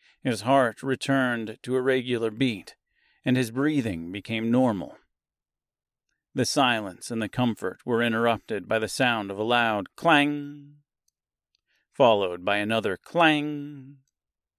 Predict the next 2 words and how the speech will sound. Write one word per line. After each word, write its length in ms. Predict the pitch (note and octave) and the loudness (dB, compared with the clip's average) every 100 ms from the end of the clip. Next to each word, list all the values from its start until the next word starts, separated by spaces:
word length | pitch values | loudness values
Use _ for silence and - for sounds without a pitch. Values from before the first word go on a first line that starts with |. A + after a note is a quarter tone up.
| _ _ _ _ | _ _ _ _
clang, 880 | - E3 D3+ D3+ D3+ D3+ C#3 D3+ C#3+ D3 C#3+ D3+ _ _ _ _ _ _ _ _ _ _ | 0 2 2 0 -6 -14 -18 -20 -20 -20 _ _ _ _ _ _ _ _ _ _ _ _
clang, 920 | - E3+ D3+ D3+ D3+ D3 D3 C#3+ D3 | -2 0 0 -2 -6 -10 -18 -20 -20